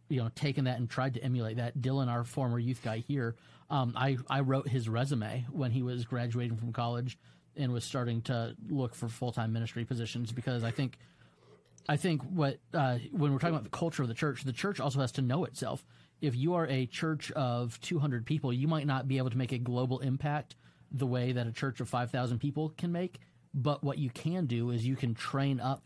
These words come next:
people that you're sending out to do different roles. And I think a church recognizing that, hey, I get to play a part in this pastor's story is a huge, huge thing of what we get to do as leaders in smaller churches.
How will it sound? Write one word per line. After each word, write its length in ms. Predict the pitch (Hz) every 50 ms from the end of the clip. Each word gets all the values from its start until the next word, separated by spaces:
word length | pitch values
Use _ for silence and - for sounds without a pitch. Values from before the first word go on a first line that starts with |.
| _ _
people 340 | - 139 127 - 127 117
that 120 | 117 123 -
you're 140 | 135 127 117
sending 420 | - - 143 131 123 120 120 123
out 260 | 123 123 123 120 - - - - - - _ _ - -
to 100 | - 143
do 180 | 123 127 123 120
different 340 | 117 135 117 - 113 107
roles. 460 | 113 120 139 151 - - 147 143 - - - - _ _ _ - _ 160
And 180 | 139 131 120
I 60 | 131
think 220 | 131 - 151 135 -
a 80 | 135
church 400 | - - - 156 151 143 - - -
recognizing 1000 | - - 165 143 147 160 - 147 139 131 123 113 117 117 110 123 120 120 123 117 - - - _ _ - 131
that, 300 | 135 123 120 123 - - _ -
hey, 220 | 120 139 147 135
I 100 | 123 135
get 240 | 135 143 147 - -
to 220 | - - 143 131 113
play 300 | - - - 143 135 127
a 40 |
part 320 | 113 - - 135 135 139 -
in 140 | 143 123 117
this 180 | 123 131 -
pastor's 500 | - - 120 123 131 - - 139 127 -
story 460 | - - 135 120 123 135 156 180 - - - - - - _ _ _
is 160 | - 147 123 123
a 100 | 117 113
huge, 720 | 113 - - - - - 202 208 208 160 127 117 113 -
huge 680 | - - - 196 180 147 127 120 117 117 117 - -
thing 240 | - 165 160 147 135
of 100 | 120 98
what 220 | 127 127 135 -
we 120 | 147 131 123
get 240 | 123 123 131 - -
to 100 | - 123
do 440 | 117 127 143 147 127 120 120 117 - - - - - - - -
as 340 | 139 127 120 120 113 107
leaders 440 | 131 127 135 139 131 131 123 117 117
in 260 | - 156 135 123 120
smaller 400 | - - - 127 117 117 110 120
churches. 460 | 117 - 131 139 123 - - 139 -